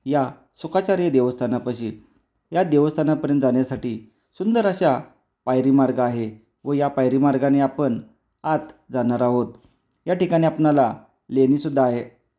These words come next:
पाहायला भेटणार आहेत व या लेणीचेसुद्धा आपण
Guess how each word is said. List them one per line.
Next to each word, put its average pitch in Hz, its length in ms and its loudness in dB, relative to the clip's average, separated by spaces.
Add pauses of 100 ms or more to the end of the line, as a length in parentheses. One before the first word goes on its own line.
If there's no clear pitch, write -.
(160)
पाहायला 123 220 -2
भेटणार 123 340 -4
आहेत 113 140 -2 (420)
व 147 180 2 (360)
या 165 80 0
लेणीचेसुद्धा 170 680 2
आपण 151 380 0